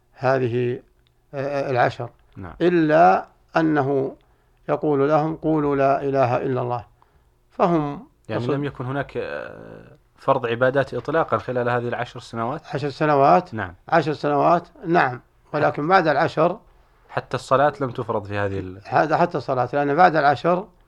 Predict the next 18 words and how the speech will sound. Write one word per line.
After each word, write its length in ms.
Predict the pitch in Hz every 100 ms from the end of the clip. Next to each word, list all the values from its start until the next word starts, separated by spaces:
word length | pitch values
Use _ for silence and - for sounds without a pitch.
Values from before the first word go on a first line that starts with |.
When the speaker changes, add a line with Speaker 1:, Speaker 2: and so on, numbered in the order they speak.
| 107
Speaker 2:
نعم. 220 | 98 87 - _ _ 151
Speaker 1:
آه، 340 | 139 135 139 -
أسري 440 | 185 160 151 139
به 440 | 135 127 135 143 196 _ _ _ _ _ 170
إلى 220 | 139 139
بيت 200 | 135 135
المقدس، 640 | 135 139 139 180 190 - _ _ _ _ _ _
ثم، 320 | 156 147 139
آه، 220 | 135 131 - _ _ _ _ _ 151
ال-، 1120 | 139 139 135 131 131 143 143 135 143 139 135
ال-، 180 | 139 151
Speaker 2:
فرضت 40 |
Speaker 1:
عرج 240 | 156 147
به 240 | 147 135 131
Speaker 2:
الصلاة. 120 | 143
Speaker 1:
إلى 100 | 131
السماء، 500 | 127 143 143 175 196
Speaker 2:
نعم. 260 | 98 -